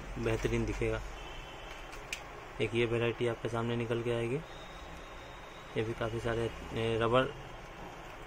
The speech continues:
rubber का बना हुआ earring है वो। एक ये हो गया, एक ये Volvet में है, Volvet का ये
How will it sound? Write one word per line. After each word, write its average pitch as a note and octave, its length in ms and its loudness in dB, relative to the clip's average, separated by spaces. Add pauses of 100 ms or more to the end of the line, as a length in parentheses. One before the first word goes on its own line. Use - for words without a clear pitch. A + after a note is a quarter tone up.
(140)
rubber A#2 280 6 (440)
का B2+ 80 6
बना A#2+ 200 6
हुआ A#2+ 180 4
earring A#2 400 4
है A2+ 80 2
वो। C#3+ 140 -2 (1300)
एक A#2+ 180 -2
ये B2 60 4
हो A#2+ 140 4
गया, B2 280 2 (220)
एक A2+ 140 2
ये A#2+ 100 6
Volvet A#2 420 6
में C3 100 8
है, C#3+ 200 4 (720)
Volvet A#2+ 380 10
का C3 100 8
ये B2 340 8